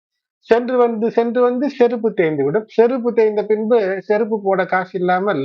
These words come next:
காலும் தேய ஆரம்பிக்கும். அப்போதுதான் தெளிவு ஏற்படும். அதற்குள்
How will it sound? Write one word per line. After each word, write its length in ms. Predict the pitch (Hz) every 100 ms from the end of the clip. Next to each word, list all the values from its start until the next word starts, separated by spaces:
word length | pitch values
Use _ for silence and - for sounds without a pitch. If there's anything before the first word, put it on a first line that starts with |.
| 160 - _ _ _
காலும் 360 | 202 233 247 233
தேய 220 | 202 196 175
ஆரம்பிக்கும். 460 | 156 147 143 143
அப்போதுதான் 560 | 147 151 190 180 202 220
தெளிவு 300 | 180 190 190
ஏற்படும். 320 | 160 - 117 - _ _ _ _ -
அதற்குள் 600 | - 226 233 240 269 214